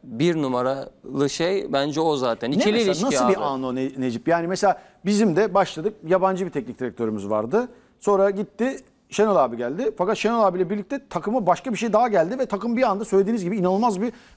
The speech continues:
Speaker 2: performans yakaladı götürdü. Ama giden adam da baktığınız zaman şey yani hani kötü bir hoca değil. Ben
Speaker 1: Ya ben,
Speaker 2: sizlerle konuşuyordum,
Speaker 1: bence
Speaker 2: yönetici
Speaker 1: kötü.
Speaker 2: arkadaşlarla konuşuyordum. Herkes çok
Speaker 1: Yok,
Speaker 2: olumlu
Speaker 1: seninle de
Speaker 2: şeyler söylüyor.
Speaker 1: konuşuyorum ya. Bence yani, e, Valerian İsmail kötü hoca değil. İyi hoca bence. Yani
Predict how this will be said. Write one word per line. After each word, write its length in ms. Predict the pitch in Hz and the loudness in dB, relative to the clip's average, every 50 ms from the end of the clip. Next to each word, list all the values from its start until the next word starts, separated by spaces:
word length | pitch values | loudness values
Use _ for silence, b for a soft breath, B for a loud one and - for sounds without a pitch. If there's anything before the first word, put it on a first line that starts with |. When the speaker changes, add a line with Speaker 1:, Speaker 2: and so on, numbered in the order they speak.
| B | B
Speaker 2:
performans 540 | - 180 180 175 185 214 208 220 220 - - | 2 4 4 4 4 2 2 2 2 0 0
yakaladı 300 | 180 156 151 139 127 123 | -2 0 0 0 0 0
götürdü. 420 | 120 123 107 - 113 98 87 95 B B B B B B B B B B | -2 -4 -4 -6 -8 -10 -10 -12 B B B B B B B B B B
Ama 260 | 139 170 247 285 - - - - 127 117 | 0 0 2 0 -2 -4 -10 -18 -10 -4
giden 220 | 127 160 202 262 269 | 0 2 2 2 2
adam 300 | 254 240 277 277 277 247 | 2 2 0 2 2 2
da 80 | 214 | 2
baktığınız 380 | 208 202 - - 220 233 226 190 | 2 0 0 -2 -2 -2 0 0
zaman 320 | 208 220 220 220 226 226 - - | 0 0 0 0 -2 -4 -12 -10
şey 220 | - - 220 269 240 | -4 0 0 2 2
yani 180 | 180 143 131 | 2 0 0
hani 240 | 143 160 165 160 - B B B B B B B _ _ _ _ _ | 0 -2 -2 -2 -4 B B B B B B B _ _ _ _ _
kötü 340 | - - - 160 - - 208 | -8 -4 -2 0 2 4 4
bir 40 | 226 | 6
hoca 300 | 208 202 190 208 214 170 | 6 6 6 4 2 2
değil. 160 | 202 214 214 | 2 0 0
Ben 320 | 214 - - - - - 160 | -2 -6 -14 -8 -2 0 0
Speaker 1:
Ya 20 | |
ben, 40 | 180 | 0
Speaker 2:
sizlerle 440 | 175 - 120 120 - 226 226 233 208 | 0 0 0 4 4 4 4 4 2
konuşuyordum, 480 | 190 214 220 - - 233 214 196 214 | 0 0 2 2 4 4 4 4 4
Speaker 1:
bence 120 | 208 170 160 | 2 2 2
Speaker 2:
yönetici 120 | - 165 143 | 0 0 2
Speaker 1:
kötü. 60 | 190 | 2
Speaker 2:
arkadaşlarla 480 | 214 202 - 208 214 202 208 - 214 202 | 2 2 2 0 -2 0 0 0 0 0
konuşuyordum. 360 | 202 208 196 - 220 202 143 131 | 0 0 0 0 -2 -2 0 2
Herkes 360 | 175 240 247 - 233 220 - | 2 2 2 0 -2 -2 -2
çok 80 | 233 - | 0 2
Speaker 1:
Yok, 80 | 208 | 2
Speaker 2:
olumlu 80 | 202 214 214 214 208 | 4 4 4 2 2
Speaker 1:
seninle 40 | 185 | 4
de 60 | 214 | 4
Speaker 2:
şeyler 160 | 214 226 208 | 4 4 2
söylüyor. 200 | 185 - 214 214 | 2 2 2 4
Speaker 1:
konuşuyorum 260 | 208 208 208 202 151 | 4 2 2 2 2
ya. 140 | 135 131 120 | -2 -2 0
Bence 300 | 135 139 151 165 160 185 | 0 0 0 0 0 0
yani, 260 | 180 180 180 165 170 | 2 2 0 0 0
e, 360 | 165 135 131 123 120 120 123 | -2 -2 0 0 0 2 2
Valerian 340 | 123 127 127 139 143 156 165 147 | 2 0 0 0 -2 -2 -2 -4
İsmail 300 | 139 - - 160 147 131 | -6 -4 -4 -2 -2 -2
kötü 280 | - 127 123 - 139 | -2 -6 -4 -2 -2
hoca 240 | 139 127 131 135 123 | -2 -2 -2 -2 -2
değil. 160 | 143 131 92 | -2 -2 0
İyi 200 | - 127 151 185 | 0 0 2 2
hoca 280 | 190 175 139 135 117 110 | 2 2 2 0 0 0
bence. 340 | 110 107 104 98 - 104 95 - _ _ _ | 0 -2 -2 -4 -6 -8 -10 -12 _ _ _
Yani 380 | - 110 107 107 110 107 104 | -4 -2 -2 0 0 0 -2